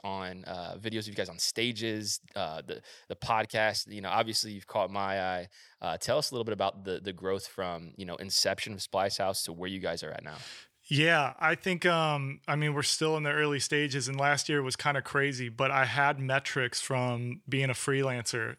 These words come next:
Speaker 2: the, like, year over year growth, uh, from two thousand nineteen to two thousand twenty, uh, thinking that two thousand twenty, like, everything, the world was gonna end,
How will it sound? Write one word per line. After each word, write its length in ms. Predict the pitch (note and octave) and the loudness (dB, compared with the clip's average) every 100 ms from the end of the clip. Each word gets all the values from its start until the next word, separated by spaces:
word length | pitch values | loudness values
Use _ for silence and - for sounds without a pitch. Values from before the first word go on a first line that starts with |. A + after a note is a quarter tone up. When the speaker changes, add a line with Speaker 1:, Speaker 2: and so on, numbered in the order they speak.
| - | -2
Speaker 2:
the, 340 | C3 B2+ B2 | 0 2 2
like, 300 | B2 A#2+ A#2+ | 2 2 0
year 200 | B2+ C#3 | 0 2
over 220 | C#3 B2 | 2 2
year 240 | B2+ B2+ B2 | 2 2 0
growth, 560 | A#2 A#2+ B2+ A#2 - - - | 0 0 0 0 -8 -18 -4
uh, 240 | C3 B2 | 0 0
from 460 | A2+ - C3 A#2+ A2 - - - - - | 0 0 0 0 -4 -10 -16 -16 -18 -6
two 200 | - D#3+ | 0 0
thousand 340 | D#3 D3 C#3 C#3+ | 4 4 4 0
nineteen 420 | C3+ C#3 D3+ C#3 | -2 0 -2 -2
to 60 | |
two 200 | A2+ - | -2 -2
thousand 340 | C3+ C3+ B2 B2 | 2 2 2 -4
twenty, 500 | - C3 C3 B2+ B2 - - - - - | -2 0 2 0 -2 -10 -16 -16 -14 -2
uh, 260 | A#2+ A#2 - | 2 2 0
thinking 300 | - D#3 E3+ | -2 0 2
that 140 | D#3 C#3+ | 2 2
two 160 | - | 0
thousand 360 | D#3 D3+ C#3+ C3+ | 2 2 2 -2
twenty, 560 | - C#3+ C#3+ C#3 C3+ - | -2 0 0 0 0 -2
like, 240 | C#3+ B2 A#2 _ _ - - - | 0 2 0 _ _ -20 -20 0
everything, 580 | - C#3 C#3 - C#3+ C#3+ | 2 2 0 -2 -2 -2
the 120 | C#3+ C3 | 0 2
world 280 | C#3 C#3+ | 4 4
was 120 | C#3 A#2+ | 2 -2
gonna 180 | C#3 | 0
end, 480 | C3 B2+ C3 C#3 C#3+ | 0 0 0 0 -2